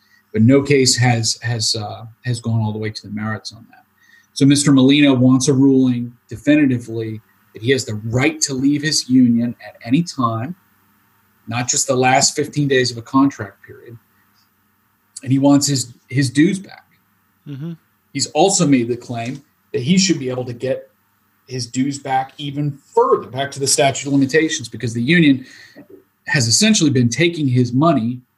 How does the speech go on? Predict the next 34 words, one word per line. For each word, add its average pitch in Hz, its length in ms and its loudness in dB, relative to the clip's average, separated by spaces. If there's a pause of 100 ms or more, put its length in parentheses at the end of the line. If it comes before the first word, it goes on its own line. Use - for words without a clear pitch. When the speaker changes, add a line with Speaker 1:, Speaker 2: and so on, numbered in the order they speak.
Speaker 1:
Remember, 139 200 2
I 135 60 2
told 139 220 0
you 147 60 4
they 143 100 6
wanted 135 280 4
people 135 180 -6
to 139 60 -2
sign 135 260 2
new 131 120 0
cards? 131 480 -6 (1200)
The 127 80 -12
reason 151 440 4
Speaker 2:
Right. 127 200 0
Speaker 1:
they 127 120 -2
gave 131 480 0 (140)
was 123 200 2
they 127 100 2
said 120 220 0
the 127 140 -10
old 170 260 0
cards 160 340 2
are 151 100 4
invalid. 139 540 0 (1080)
So 110 380 -8
that 139 140 0
was 135 160 0
either 151 400 4
a 131 300 -2
complete 160 440 0
hoax 190 480 0 (1300)
or 143 120 4
they're 160 160 6
accurate. 117 540 -2